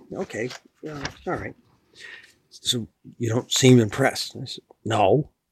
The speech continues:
I'm not." <laughs> I said, he, I said, "All the ills we have in the world, you know, like the fall of matriarchy, among other things,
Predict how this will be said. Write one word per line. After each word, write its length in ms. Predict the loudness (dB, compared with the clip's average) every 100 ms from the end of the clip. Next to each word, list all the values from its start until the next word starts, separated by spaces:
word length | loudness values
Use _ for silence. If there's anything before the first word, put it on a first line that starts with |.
| _ _ _
I'm 120 | 0
not." 580 | 4 6 8 6 2 -2 -12 -20 -16 -14 -2
<laughs> 1040 | 4 4 6 2 4 0 -2 _ _ _
I 140 | -4 -2
said, 340 | 0 0 0 -6 _ _ _ _ _ -16
he, 380 | -8 -6 -6 -12 _ _ -16 -14 -12 -14 -18 -20 -20 -16 -12
I 100 | -8
said, 300 | -8 -8 -10 _ _ _ -12 -4
"All 180 | -2
the 180 | 0 0 2
ills 360 | 6 6 8
we 140 | 6 8
have 240 | 4 6
in 60 | 6
the 80 |
world, 460 | 8 6 4 0 -8 _ _ _ -6
you 100 | -4
know, 160 | -4 -8 _ -14
like 120 | -14 -14 _ _ _ -8
the 80 |
fall 420 | -8 2 4 6 6
of 160 | 4
matriarchy, 800 | 4 4 4 4 4 2 -4 -6 -10 _ _ _ _ _ _ -4
among 260 | 0 2
other 220 | 2 2 -2
things, 480 | -4 -6 -8 -18